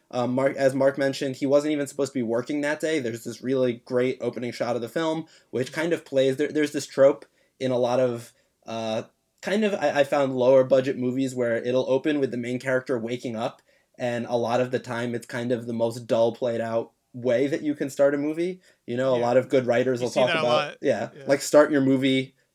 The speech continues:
Speaker 1: when things are already happening and starting
Speaker 2: Mm-hmm.
Speaker 1: with a character waking up. Not to put anyone down, if you can do it in an interesting way, do it.
Speaker 2: I
Speaker 1: Um,
Speaker 2: will say, like, ninety percent at least of the films from, uh, when I was in film school <laughs> started out that way.
Speaker 1: Someone waking up,
Speaker 2: It,
Speaker 1: yeah.
Speaker 2: it was, like, a big pet peeve of mine, yeah.
Speaker 1: Yeah,
Speaker 2: But
Speaker 1: so,
Speaker 2: it
Speaker 1: uh,
Speaker 2: works out. It works
Speaker 1: it
Speaker 2: here,
Speaker 1: works
Speaker 2: man.
Speaker 1: here. And
Speaker 2: Yeah.
Speaker 1: what's beautiful here is that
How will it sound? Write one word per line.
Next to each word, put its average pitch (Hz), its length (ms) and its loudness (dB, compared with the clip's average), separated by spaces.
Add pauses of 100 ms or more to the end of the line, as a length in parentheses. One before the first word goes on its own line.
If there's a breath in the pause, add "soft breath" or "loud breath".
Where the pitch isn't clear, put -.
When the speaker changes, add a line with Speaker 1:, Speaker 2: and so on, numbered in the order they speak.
(440)
Speaker 1:
when 135 280 2
things 139 200 0
are 131 100 6
already 131 220 6
happening 165 460 0
and 123 180 -2
starting 135 240 0
Speaker 2:
Mm-hmm. 131 60 0
Speaker 1:
with 127 80 2
a 120 60 -2
character 127 340 2
waking 120 280 -2
up. - 80 -4
Not 185 120 4
to 175 60 -2
put 175 140 0
anyone 135 220 2
down, 127 180 0
if 107 100 -12
you 123 60 -12
can 139 100 -8
do 127 80 0
it 131 80 2
in 117 80 -6
an 117 60 -6
interesting 113 380 -8
way, 113 180 -2
do 117 160 -4
it. 110 160 -4 (380 soft breath)
Speaker 2:
I 139 60 -2 (120)
Speaker 1:
Um, - 80 -2
Speaker 2:
will 214 120 -6
say, 214 200 -4
like, 165 200 -4
ninety 165 300 -4
percent 151 400 -12
at - 180 -18
least 131 280 -16
of 143 160 -14
the 139 80 -16
films 135 320 -12
from, 127 160 -18
uh, 120 240 -18
when 139 120 -16
I 135 40 -12
was 131 120 -14
in 123 100 -16
film 127 240 -18
school 127 280 -16
<laughs> - 40 -20
started 156 420 -10
out 139 160 -14
that 147 160 -14
way. 170 220 2
Speaker 1:
Someone 170 320 6
waking 160 280 6
up, 131 120 2
Speaker 2:
It, - 100 -4
Speaker 1:
yeah. 131 160 8
Speaker 2:
it 123 40 6
was, 120 100 0
like, 220 100 -4
a 190 60 -4
big 180 240 -4
pet 165 200 -6
peeve 151 160 -10
of 139 100 -14
mine, 135 200 -12
yeah. 135 200 -18
Speaker 1:
Yeah, 123 240 -2
Speaker 2:
But - 100 -10
Speaker 1:
so, - 100 0
Speaker 2:
it 240 120 4
Speaker 1:
uh, 277 40 0
Speaker 2:
works 302 220 -2
out. 202 200 -4
It 262 120 -4
works 254 200 -2
Speaker 1:
it 185 80 10
Speaker 2:
here, 190 60 6
Speaker 1:
works 220 220 4
Speaker 2:
man. 170 80 4
Speaker 1:
here. 135 80 2
And 180 140 6
Speaker 2:
Yeah. - 60 2
Speaker 1:
what's 196 120 2
beautiful 226 340 4
here 175 300 4
is 151 180 4
that 135 320 4